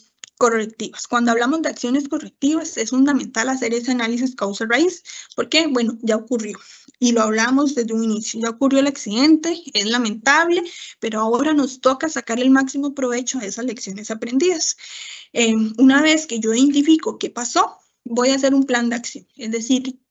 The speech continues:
qué acciones voy a hacer, voy a implementar para evitar que un accidente igual o similar vuelva a ocurrir en mi organización. Esas acciones yo debo brindarles un seguimiento,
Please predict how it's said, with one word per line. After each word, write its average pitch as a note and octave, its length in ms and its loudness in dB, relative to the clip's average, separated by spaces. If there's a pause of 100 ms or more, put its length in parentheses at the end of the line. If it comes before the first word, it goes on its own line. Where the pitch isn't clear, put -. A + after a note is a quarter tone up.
qué D4 300 2
acciones B3 640 -2
voy C#4 240 2
a D4+ 60 -6
hacer, C#4+ 500 -2
voy A#3+ 380 2
a - 20 4
implementar B3 840 0 (420)
para A#3+ 240 0
evitar B3 460 -8
que - 120 -18
un A3 140 -8
accidente C4 540 -2
igual G#3+ 260 -4
o C#4+ 60 -2
similar C4 480 0
vuelva A#3 320 0
a - 20 -4
ocurrir B3+ 640 0
en A#3 200 2
mi A3 100 2
organización. G3+ 680 -8 (1200)
Esas D#4 840 2
acciones B3+ 600 -2
yo A#3 240 -2
debo D4+ 400 2
brindarles A3+ 800 -2
un C#4 220 6
seguimiento, C#4 840 0